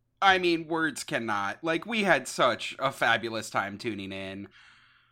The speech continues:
We absolutely love Reefer Madness, and the cast did beyond an amazing job with their performance. And can, can we just talk about their quick change situation for a minute?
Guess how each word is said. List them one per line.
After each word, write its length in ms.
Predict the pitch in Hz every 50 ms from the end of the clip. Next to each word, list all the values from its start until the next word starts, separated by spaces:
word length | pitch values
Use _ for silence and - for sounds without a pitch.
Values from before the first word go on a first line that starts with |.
| _ _ -
We 360 | - 160 175 226 233 220 202 - -
absolutely 960 | 165 175 190 196 214 175 156 - - - 202 180 175 170 165 160 147 175 165
love 260 | 156 143 139 135 120
Reefer 260 | 143 151 156 - 185 170
Madness, 560 | 147 123 107 104 101 107 107 110 110 - -
and 160 | - 135 135
the 40 | 139
cast 380 | - - 180 165 160 - -
did 360 | - 165 156 151 143 123 117 113 _ - - 135 120
beyond 580 | 123 156 147 143 143 147 151 143 135 127 113
an 100 | 113 110
amazing 420 | 110 104 104 107 107 104 110 110 101
job 300 | 92 107 98 95 95 92
with 100 | 101 -
their 100 | 113 101
performance. 580 | 90 110 98 - 113 101 95 95 95 90 -
And 200 | 131 123 117 117 - - - - - - - _ -
can, 160 | - 262 - - -
can 140 | - - 330
we 160 | 381 403 381
just 240 | 330 - - - -
talk 400 | - 123 113 113 123 - - -
about 280 | 135 135 131 123 123 123
their 100 | 131 113
quick 240 | 110 - - 117 113
change 320 | - - 135 123 123 -
situation 540 | - 135 117 - 139 131 127 127 - 147 127
for 180 | 123 - 135 131
a 40 | 135
minute? 440 | 135 135 135 135 135 135 135 -